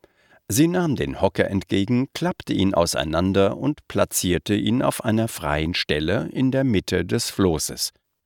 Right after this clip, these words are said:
Sie ließ sich darauf nieder und lächelte zufrieden. "Es geht ganz wunderbar. Miranda weiß gar nicht, was sie verpasst."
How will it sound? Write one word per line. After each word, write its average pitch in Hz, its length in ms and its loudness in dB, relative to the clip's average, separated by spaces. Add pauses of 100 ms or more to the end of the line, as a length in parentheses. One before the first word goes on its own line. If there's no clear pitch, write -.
(540)
Sie 147 180 4
ließ 165 220 2
sich 120 180 2
darauf 71 380 -2
nieder 120 420 4
und 165 220 -2
lächelte 85 580 -2
zufrieden. 78 640 -6 (560)
"Es - 220 0
geht 87 280 0
ganz 85 360 -2
wunderbar. 156 640 0 (320)
Miranda 120 680 4
weiß 107 360 0
gar 78 200 0
nicht, 82 300 -6
was 95 160 2
sie 90 140 0
verpasst." - 720 -2